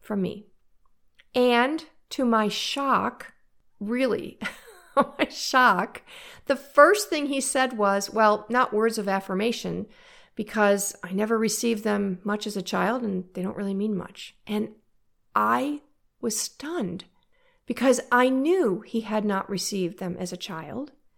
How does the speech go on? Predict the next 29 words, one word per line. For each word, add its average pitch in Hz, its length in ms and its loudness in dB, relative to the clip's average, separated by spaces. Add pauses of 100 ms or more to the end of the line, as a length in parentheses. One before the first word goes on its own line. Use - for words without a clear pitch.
(400)
And 226 320 2
so 247 260 6
for 240 160 2
thirty-nine 277 800 0
years, 262 600 0 (280)
I 233 280 6
thought 254 420 2
that 220 260 -4
giving 277 460 0
him 233 720 -2 (480)
what 214 160 -2
he 254 120 0
didn't 240 340 -2
receive 208 680 0
as 185 120 -6
a 185 60 -6
child 208 680 -4 (640)
would 196 280 -4
be 262 200 -2
a 254 80 6
way 190 300 0
to 185 80 -2
show 202 360 -2
him 175 300 -6
how 180 180 -6
much 180 420 -8 (140)
I 196 100 -6
loved 269 320 -6
him. 233 260 -8